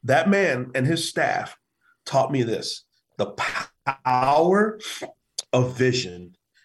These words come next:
Vision is a picture of the future that is so glorious that it drags you in the present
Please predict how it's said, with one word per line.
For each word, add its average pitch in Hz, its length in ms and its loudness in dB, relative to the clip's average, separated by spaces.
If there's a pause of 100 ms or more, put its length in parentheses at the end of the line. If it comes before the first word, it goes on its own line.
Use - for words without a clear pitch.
(200)
Vision 202 1000 2 (260)
is 139 180 0
a 127 60 2
picture 190 680 0
of 180 120 0
the 147 60 -2
future 135 520 -2
that 117 160 0
is - 180 0
so 170 280 4
glorious 131 800 0 (960)
that 135 480 4 (420)
it 123 260 -4
drags 139 880 -2
you 156 320 -6
in 139 140 -2
the 123 80 0
present 123 760 -2